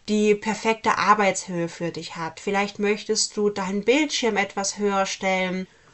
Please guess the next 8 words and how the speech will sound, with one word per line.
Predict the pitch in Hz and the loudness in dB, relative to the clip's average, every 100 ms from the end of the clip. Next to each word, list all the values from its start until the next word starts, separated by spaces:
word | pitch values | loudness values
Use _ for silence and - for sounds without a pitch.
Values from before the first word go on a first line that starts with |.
| _ _ - | _ _ 4
oder | 202 208 196 190 190 190 180 - | 10 10 8 6 6 6 2 -4
vielleicht | - 208 208 214 | -4 2 4 4
möchtest | 226 220 220 | 0 0 -2
du | 220 | 0
deinen | 214 220 | 0 0
Schreibtisch | - - 202 285 - 240 - | -2 4 6 6 2 -4 -2
etwas | 180 - 175 - | -4 -4 -4 -4
umdrehen, | 165 170 170 - 165 180 285 | -2 -4 -4 -4 -2 0 -2